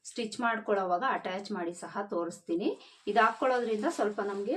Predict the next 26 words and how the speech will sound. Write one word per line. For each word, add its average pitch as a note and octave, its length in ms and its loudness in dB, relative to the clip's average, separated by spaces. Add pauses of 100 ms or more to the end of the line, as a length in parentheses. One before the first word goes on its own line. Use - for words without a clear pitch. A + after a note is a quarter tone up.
(120)
ಬಾರ್ಡರ್ G3 400 2
ಅನ್ನೋದು F#3+ 360 -4
ಲೆಂತ್ F#3+ 280 -6
ಬರುತ್ತೆ. F3 360 -2
ಅದಕ್ಕೋಸ್ಕರ G3 540 -6 (140)
ನಾನು E3+ 200 -2 (160)
ಕಟ್ F#3 260 -2
ಮಾಡ್ಕೊಂಡಿದ್ದೀನಿ. E3+ 720 0 (1200)
ಈ B3+ 40 -2 (140)
ಬಾರ್ಡರ್ B3 460 8
ಲೆಂತ್ A3+ 260 0 (120)
ಸೇರಿಸಿ A#3+ 480 2
ನಾವು G3 180 0 (160)
ಇಲ್ಲಿ G#3 240 8
ಲೆಂತ್ G3+ 260 -2
ಅನ್ನ G3 220 -2
ತಗೊಳ್ಬೇಕಾಗುತ್ತೆ. E3+ 800 -2 (200)
ಈಗ F3+ 100 -2 (160)
ಈ - 20 0 (140)
ಬಾರ್ಡರ್ F#3+ 420 2
ಲೆಂತ್ F3 300 -2
ಎಷ್ಟಿದೆ E3 420 -2
ಅಂತ E3+ 140 -6 (180)
ನೋಡ್ಕೊಳ್ತೀನಿ. D#3+ 720 0 (920)
ಈ - 20 -6 (140)
ಬಾರ್ಡರ್ A3+ 340 6